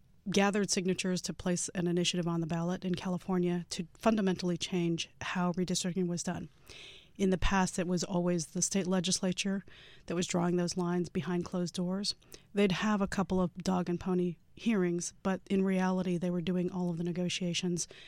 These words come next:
amongst themselves. And when people started to find out about it, they decided, "That's fundamentally wrong. It's anti-American, and we need to bring that into the light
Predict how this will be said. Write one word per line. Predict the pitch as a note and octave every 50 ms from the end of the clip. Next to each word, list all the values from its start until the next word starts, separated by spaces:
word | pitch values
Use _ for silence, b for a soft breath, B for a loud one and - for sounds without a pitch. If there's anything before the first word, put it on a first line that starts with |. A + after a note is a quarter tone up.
| B B B
amongst | G3+ G#3+ G#3+ G#3 G3+ - -
themselves. | F3+ F3+ E3+ - - F3+ E3+ E3 E3+ F3 E3+ - - B B B B B B B B B B B B - -
And | G#3+ G3+ G3+ G3+ G3+ G3+ G3 F#3 - - - - - - - -
when | A3 G3+ G#3 G#3 G#3 G3+ G#3 F3+
people | - A3+ - G#3 -
started | - G#3 F3+ F#3
to | D#3+ -
find | - F#3 F3 F3 E3+
out | F3 F#3 F#3+
about | F3+ E3 F3 E3+ E3+
it, | F3 E3+ -
they | F3+ E3+
decided, | F3+ F3 - - F3+ F3 E3+ F3 E3+ D#3+ - B B B B B B B B -
"That's | - F#3 - -
fundamentally | - G3+ F#3 F3+ F3 F3 F3 E3 - F3 E3+ E3+
wrong. | F3 F3 F3 F3 E3+ E3
It's | E3 E3 - E3+
anti-American, | E3+ E3+ E3 E3 E3+ E3+ F3 F3+ F#3 F#3 F#3 F3+ - F#3+ F#3 F#3
and | F3+ F3 F3
we | F3 F3+
need | F3+ F3+ F3 E3+
to | - - F#3+ F3+ F3
bring | D#3+ - F#3+ F#3 F#3+
that | F#3 F3+ F3+
into | F3+ F3+ F3+ - - F3+
the | E3+ F3+
light | F3+ F3+ F3+ F3+ F3 - -